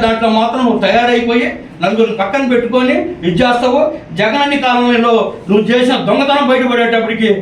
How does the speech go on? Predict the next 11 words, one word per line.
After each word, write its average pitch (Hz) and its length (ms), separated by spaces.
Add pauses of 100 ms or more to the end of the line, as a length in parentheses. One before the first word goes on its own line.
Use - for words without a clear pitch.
(220)
సైగ్గా 247 380
దాని 208 180
గురించి 220 220 (100)
మాట్లాడకుండా 233 520
ఆగేవు. 240 280 (320)
నువ్వా 247 280 (420)
మాట్లాడేది? 262 520 (2750)
ఇకనైనా 247 420 (120)
కూడా 233 200 (720)
ఈ 196 40 (120)
నియోజకవర్గానికి 214 920